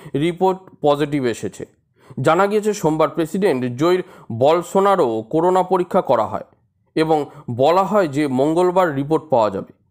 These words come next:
তবে স্থানীয় সংবাদ মাধ্যম আগেই জানিয়েছিল, ব্রাজিলের প্রেসিডেন্ট জৈর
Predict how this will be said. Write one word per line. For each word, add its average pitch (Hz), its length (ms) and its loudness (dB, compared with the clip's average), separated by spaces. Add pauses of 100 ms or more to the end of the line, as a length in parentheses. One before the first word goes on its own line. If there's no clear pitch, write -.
(320)
তবে 139 220 2
স্থানীয় 165 460 -2
সংবাদ 180 360 -2
মাধ্যম 180 460 -2
আগেই 165 340 -2
জানিয়েছিল, 180 580 -2 (280)
ব্রাজিলের 160 480 0
প্রেসিডেন্ট 180 680 -4
জৈর 160 200 0